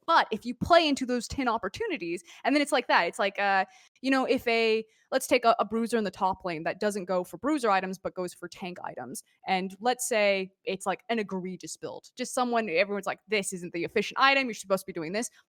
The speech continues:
But if they play in a way that they are relying on, like, what, the Black Cleaver versus Trinity or whatever the fuck that people were arguing about,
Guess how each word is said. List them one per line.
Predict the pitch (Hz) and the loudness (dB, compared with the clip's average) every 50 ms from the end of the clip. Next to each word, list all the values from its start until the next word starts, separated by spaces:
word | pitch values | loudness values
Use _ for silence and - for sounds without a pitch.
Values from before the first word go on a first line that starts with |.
| _ - | _ 4
But | 330 370 349 - | 6 6 6 6
if | - 254 - - | 2 -2 -2 -2
they | 254 254 | -4 -4
play | - - - 320 330 349 339 | -4 -2 2 2 2 4 2
in | 302 277 | 0 -2
a | 262 247 226 | -4 -4 -2
way | 226 233 208 160 135 113 151 254 254 - _ _ _ _ 196 | 0 0 0 0 -2 -4 -6 -6 -8 -12 _ _ _ _ -4
that | 196 220 208 202 202 - - - | 2 2 4 4 2 0 -2 -4
they | 220 220 208 208 208 208 202 - | -4 -2 0 0 0 0 0 0
are | 202 202 202 196 190 | 0 0 0 0 0
relying | 185 208 208 202 202 202 202 208 208 208 208 180 | -2 -4 -4 -2 -2 0 0 0 0 0 0 -2
on, | 175 175 170 170 165 160 160 156 - - | -2 0 0 -2 -2 -4 -6 -10 -10 -4
like, | 214 220 214 - | -4 -4 -4 0
what, | 233 220 - - | 0 0 0 0
the | 180 | -4
Black | - 190 196 - - | -2 -2 -2 -2 -2
Cleaver | - 247 220 196 196 | -6 -10 -6 -6 -6
versus | 185 190 185 - 196 - | -6 -6 -8 -8 -12 -12
Trinity | - - 220 202 202 196 202 | -10 -10 -8 -8 -8 -6 -6
or | 190 185 | -6 -4
whatever | 196 190 185 | -6 -6 -6
the | 190 185 | -10 -12
fuck | - _ 202 196 - | -8 _ -6 -6 -6
that | 208 - | -10 -14
people | - 226 - 185 | -14 -16 -12 -6
were | 185 190 185 | -4 -2 -2
arguing | 190 202 208 214 208 208 208 | -2 -4 -4 -6 -8 -6 -6
about, | 208 208 214 220 220 208 | -4 -2 0 0 -2 -2